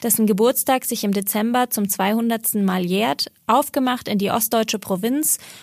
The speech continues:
und ist dabei Fontanes Wanderungen durch die Mark Brandenburg gefolgt. Er erzählt uns von seinen lustigsten, skurrilen und erhellenden Erlebnissen, Beobachtungen und Begegnungen in seiner Heimat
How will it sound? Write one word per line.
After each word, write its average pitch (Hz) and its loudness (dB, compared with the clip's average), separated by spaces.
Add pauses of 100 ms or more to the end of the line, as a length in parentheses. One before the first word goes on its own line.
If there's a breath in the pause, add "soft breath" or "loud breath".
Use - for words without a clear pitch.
und 226 -2
ist - 0
dabei 214 4
Fontanes 214 0
Wanderungen 220 2
durch 202 0
die 202 0
Mark 196 2
Brandenburg 180 -2
gefolgt. - -6 (640 loud breath)
Er 247 0
erzählt 277 2
uns 285 -2
von 233 2
seinen 202 2
lustigsten, 269 0
skurrilen 247 2
und 214 -2
erhellenden 214 2
Erlebnissen, 240 0
Beobachtungen 226 0
und 208 -4
Begegnungen 202 -2
in 202 2
seiner 180 0
Heimat 220 -2